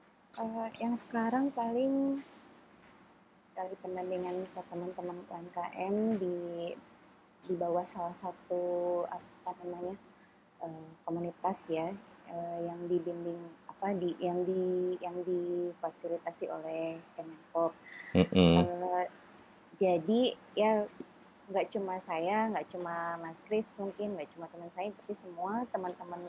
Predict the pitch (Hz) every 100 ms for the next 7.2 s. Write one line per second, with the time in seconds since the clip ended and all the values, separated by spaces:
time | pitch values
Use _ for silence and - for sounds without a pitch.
0 | - 165 165 165 156 185 214 180 - 226
1 | 247 - - - - - - - - -
2 | - 196 190 185 190 202 247 254 254 -
3 | 202 196 208 - 180 180 180 175 196 -
4 | 165 156 208 247 262 - 170 160 180 214
5 | - - - - - _ 175 165 170 170
6 | 170 170 - - - - - - - 180
7 | 180